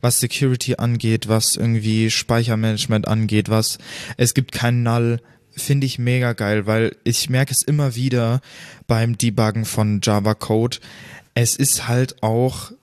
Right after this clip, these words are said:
sehr fehlerbehaftet. Es kann sehr, sehr fehlerbehaftet sein. Und ich glaube, vor allem in modernen Sprachen, so, sowas wie Rust halt, sind solche Probleme halt auch behandelt. Also da hat man sich halt noch mehr Gedanken drüber gemacht.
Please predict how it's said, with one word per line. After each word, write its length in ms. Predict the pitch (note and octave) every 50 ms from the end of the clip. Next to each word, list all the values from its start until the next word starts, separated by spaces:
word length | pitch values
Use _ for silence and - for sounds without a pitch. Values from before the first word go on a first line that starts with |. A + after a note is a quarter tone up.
| _ _
sehr 440 | - - - A#2+ A2+ A2+ A#2+ B2 B2
fehlerbehaftet. 1040 | - - - C3 C3 C3 A#2+ A#2 - A2+ G2+ - A#2 A2 - - - G#2 F#2 - -
Es 180 | - A2+ - -
kann 260 | - - B2 C3 B2+
sehr, 220 | A#2 A#2+ A#2+ A#2+ A2+
sehr 160 | A2+ A#2+ A2+
fehlerbehaftet 720 | - - B2 A2+ A#2 G#2 A2+ G#2+ A2+ A2+ - - - G2 -
sein. 380 | - G#2+ G#2+ A2+ C3 D3 D3+ - - - - - D3 -
Und 140 | - B2 A2
ich 100 | - -
glaube, 560 | - A2+ A2 A2+ A#2+ A#2+ C3 C#3 C#3+ C#3 C#3 - - -
vor 200 | - - - -
allem 200 | A2+ A#2+ A#2+ A2+
in 120 | A#2 A#2 A2+
modernen 440 | A2+ A2 - A#2 A2 A2+ B2 C#3
Sprachen, 440 | C#3 - - B2+ C3 B2+ B2+ B2+ B2+
so, 340 | A#2 - A2 A2 G#2+ F#2+ - - -
sowas 380 | - A2 A2+ A2 A2+ - - -
wie 100 | A2 A2
Rust 400 | G2+ A2+ A#2+ - - - - -
halt, 320 | B2 B2+ C3 C#3 C#3 - - - - - - - C#3 - - _ - -
sind 280 | - A2+ A2+ A#2+ B2+
solche 280 | A#2+ B2+ B2 B2+ - B2+
Probleme 520 | - - B2 A2 A#2 A#2 A#2 A#2+ A#2+ A2+
halt 300 | A#2+ A#2+ A#2+ A#2 - - _ _ _
auch 280 | - A2+ A#2 A2+ - - _ _ _
behandelt. 680 | A#2+ A#2+ A2 G2 B2+ D3 D#3+ C#3+ A2+ G2+ G2 G2 - -
Also 180 | - A2 A2 A2
da 160 | G2+ F#2+ G#2+
hat 140 | A#2+ - -
man 100 | A#2 A#2
sich 220 | G#2+ A2+ A2 -
halt 160 | A#2 A2+ -
noch 300 | - A2+ B2 B2+ - -
mehr 200 | B2 A#2+ A2+ A2
Gedanken 400 | G#2+ A2+ - A#2 A2 A2 - -
drüber 260 | G2+ G2 G#2 G2+ G2+ F#2
gemacht. 460 | G2 G2 G2 G2+ A#2 - - -